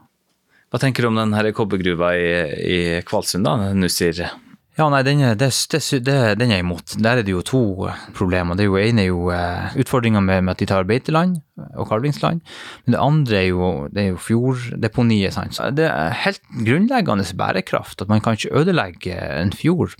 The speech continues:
Speaker 2: Man kan ikke ødelegge en fjord uansett, sant? Selv om de påstår at de, ja, miljøpåvirkningen er jo minimal, men, men fjorden blir jo ødelagt. Det er jo ingen tvil om det. Så det, nei, det er i seg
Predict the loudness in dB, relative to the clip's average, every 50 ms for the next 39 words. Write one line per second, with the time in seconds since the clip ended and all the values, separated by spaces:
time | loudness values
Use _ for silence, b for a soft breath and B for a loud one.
0 | -16 -16 -14 -12 -10 -6 -6 -4 -2 0 2 2 4 2 2 0 0 0 2 2
1 | 0 0 0 0 0 2 2 0 0 -2 -6 -6 -6 -10 -10 -10 -10 -12 -16 -20
2 | -20 B B B B -8 -2 -2 0 0 0 -2 -2 0 0 0 -2 -2 -2 0
3 | 0 0 0 -2 -8 _ -10 -8 -8 -8 -10 -14 -14 -12 -12 -12 -14 -14 -18 B
4 | B B B B B -4 -2 -2 0 0 0 0 0 0 -2 -4 -10 -16 -20 -20
5 | -20 -20 _ _ _ _ _ _ -20 -20 -20 -20 -20 _ _ -4 -4 -2 0 0
6 | -2 -2 -4 -2 0 0 0 2 2 2 2 2 2 2 2 0 0 0 -2 -2
7 | -2 -2 -2 -2 -2 -4 -4 -6 -4 -2 0 2 2 2 2 2 2 4 4 2
8 | 2 0 -4 -6 -8 -10 -12 -8 -8 -6 -6 -4 -4 -4 -6 -6 -4 -4 -2 -2
9 | 0 -2 -2 -4 -4 -6 -6 -8 -8 -8 -6 -6 -6 -6 -8 -10 -14 -14 _ -2
10 | -2 -2 0 -2 -2 -2 -2 -4 -6